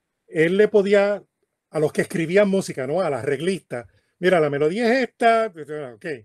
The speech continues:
pero aquí yo quiero que la trompeta haga pa, tirirá, o aquí yo quiero que los trombones". Entonces, claro, el arreglista aparece como arreglista, pero el arreglista nunca dijo,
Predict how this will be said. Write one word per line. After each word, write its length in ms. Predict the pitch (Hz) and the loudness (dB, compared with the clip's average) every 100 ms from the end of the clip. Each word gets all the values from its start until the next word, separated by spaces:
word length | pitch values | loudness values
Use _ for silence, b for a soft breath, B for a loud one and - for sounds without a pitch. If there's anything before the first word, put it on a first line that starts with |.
| _ _ _ _ _ _ _ | _ _ _ _ _ _ _
pero 220 | 185 185 | -6 -6
aquí 240 | 180 233 269 | -6 -8 -10
yo 180 | 311 | -10
quiero 420 | - 294 269 240 - | -8 -6 -4 -6 -6
que 100 | 175 | -8
la 100 | 165 | -8
trompeta 400 | 165 175 208 247 | -10 -10 -8 -6
haga 240 | 226 202 | -6 -4
pa, 300 | 294 302 302 | -4 -4 -4
tirirá, 580 | 269 262 254 233 240 240 _ _ | -6 -8 -6 -6 -8 -10 _ _
o 100 | 160 | -10
aquí 160 | 220 196 | -8 -6
yo 140 | 233 | -6
quiero 180 | 247 240 | -4 -6
que 80 | 233 | -4
los 140 | 214 | -6
trombones". 440 | 208 190 208 220 190 | -6 -6 -4 -4 -8
Entonces, 520 | 143 185 214 - _ _ | -10 -6 -6 -8 _ _
claro, 280 | - 202 170 | -2 0 2
el 80 | 143 | -2
arreglista 580 | 131 143 135 190 - 277 | -2 -4 -4 -6 -6 -6
aparece 380 | 262 214 220 233 | -2 0 -2 -4
como 200 | 226 196 | -2 -2
arreglista, 720 | 180 165 220 202 - 143 147 _ _ _ _ _ - | -4 -4 -6 -8 -8 -10 -10 _ _ _ _ _ -6
pero 180 | 170 160 | 0 0
el 60 | |
arreglista 600 | 156 151 147 190 - 240 | 0 -4 -4 -4 -4 -2
nunca 380 | 208 233 226 214 | 0 0 2 2
dijo, 480 | 202 214 147 160 | 2 -2 -4 -6